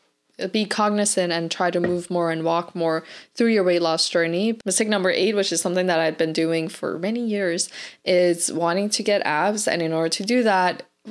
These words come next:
watching a lot of those ab videos on YouTube or whether that's on social media by influencers.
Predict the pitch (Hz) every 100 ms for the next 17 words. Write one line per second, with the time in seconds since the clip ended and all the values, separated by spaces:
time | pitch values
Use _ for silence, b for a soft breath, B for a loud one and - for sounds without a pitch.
0 | - 180 170 196 185 175 165 165 165 160
1 | - 156 160 - 165 156 156 156 - 165
2 | 175 208 - 185 185 180 - 175 156 156
3 | 160 156 147 147 165 156 - - 165 165
4 | 160 151 - - B B B - 151 147
5 | - - 165 151 143 - - - -